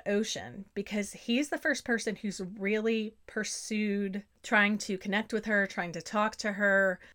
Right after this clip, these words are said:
and, and she doesn't know what to do with it. Like, she's just so used to, like, pushing people away, pushing people away, that she just has no idea what she can do to make this guy go away, and nothing that she's doing is working.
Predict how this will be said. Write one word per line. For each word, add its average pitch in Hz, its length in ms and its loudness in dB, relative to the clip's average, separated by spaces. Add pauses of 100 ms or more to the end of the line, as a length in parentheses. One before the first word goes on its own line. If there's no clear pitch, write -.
(120)
and, 226 220 2
and 226 120 0
she 240 100 0
doesn't 262 240 4
know 247 80 4
what 190 180 0
to 196 100 -6
do 220 200 -2
with 220 160 0
it. - 220 -6
Like, 180 220 -8
she's 214 360 -2
just 208 260 -6
so 214 240 0
used 208 300 -4
to, 190 80 -6
like, 180 160 -6
pushing 208 300 -4
people 190 280 -4
away, 180 220 -2
pushing 175 300 -8
people - 260 -10
away, - 440 -6 (100)
that 135 180 -4
she 170 380 -6 (240)
just - 220 -10
has 180 180 -6
no 175 140 -8
idea 180 520 2
what 185 480 -2 (380)
she - 200 -8
can 175 300 -10 (640)
do 233 280 2
to 226 140 -4
make 190 200 -4
this 190 160 -6
guy 185 240 -2
go 180 160 -4
away, 180 400 2
and 185 160 -4
nothing 208 340 -2
that - 140 -8
she's 185 180 -8
doing 180 300 -4
is - 140 -14
working. 175 640 -8